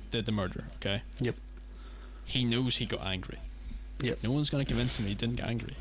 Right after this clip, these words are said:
Speaker 1: okay?
Speaker 2: Yeah, yeah, yeah.
Speaker 1: He has direct knowledge, more than any evidence can give you, 'cause, like, you need to derive a leap of faith of, "Okay, well, that's the best model, I'll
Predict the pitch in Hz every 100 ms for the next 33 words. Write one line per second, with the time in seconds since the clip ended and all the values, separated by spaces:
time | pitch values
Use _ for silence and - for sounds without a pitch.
0 | - - - 160 143 120 123 123 120 123
1 | 117 120 135 143 - - - - - 101
2 | 107 87 - - - - 107 127 139 127
3 | 107 117 113 107 107 107 101 - - -
4 | - - - 110 104 110 101 - 104 98
5 | 98 110 120 - 107 98 - - - -
6 | 107 104 98 104 98 95 95 - 101 -
7 | 104 95 - - - 90 104 98 - -
8 | - 113 - - 92 - - 95 98 104
9 | 95 92